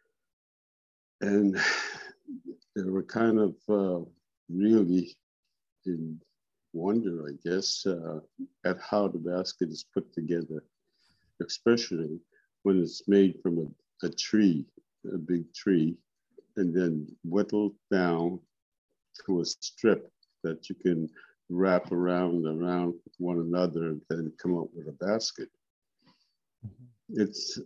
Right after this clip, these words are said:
Speaker 1: it's something really unique, and people go for that. And, and I think they always did.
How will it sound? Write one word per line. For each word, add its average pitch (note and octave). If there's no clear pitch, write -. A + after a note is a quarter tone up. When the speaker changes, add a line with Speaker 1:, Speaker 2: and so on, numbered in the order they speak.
Speaker 1:
it's -
something D3
really A2+
unique, G2+
and E2+
people B2+
go A#2+
for F#2
that. C2
And, C#2
and F2+
I F#2
think E3+
they C3+
always A2
did. G2